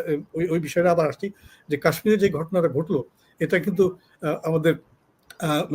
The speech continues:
যে, যে আলোচক, আমার সহ আলোচক, তিনি ভালো ব্যাখ্যা দিয়েছেন, পাকিস্তানের কথা বলেছেন। এখন আমরা দেখছি যে পাকিস্তান কিন্তু আবার তাদের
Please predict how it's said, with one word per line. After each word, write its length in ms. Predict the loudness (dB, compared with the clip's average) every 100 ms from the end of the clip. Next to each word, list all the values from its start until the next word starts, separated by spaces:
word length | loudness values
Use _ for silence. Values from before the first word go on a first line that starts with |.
| -4 -2 -2 0 0 -2 -4
যে, 480 | -2 0 4 6 6
যে 200 | 2 -4 2
আলোচক, 460 | 2 4 4 2 -2 _ _ 0
আমার 140 | 0
সহ 240 | 4 4 6
আলোচক, 400 | 4 2 -2 -4 _ -20 _
তিনি 140 | -2 0
ভালো 240 | 2 4
ব্যাখ্যা 280 | 2 2 0
দিয়েছেন, 420 | 0 0 -4 -6 -16 _ -2
পাকিস্তানের 460 | 0 0 -2 0
কথা 200 | 0 2
বলেছেন। 400 | 2 2 2 -2 -4 _ -20 -2
এখন 320 | 2 4 4 2 -10 -18 -4
আমরা 240 | 2 4
দেখছি 260 | 6 4 4
যে 100 | 2
পাকিস্তান 560 | 4 2 0 2 2
কিন্তু 380 | 2 0 -2 -4 -6 _ 2
আবার 160 | 2
তাদের 420 | 4 4 4 4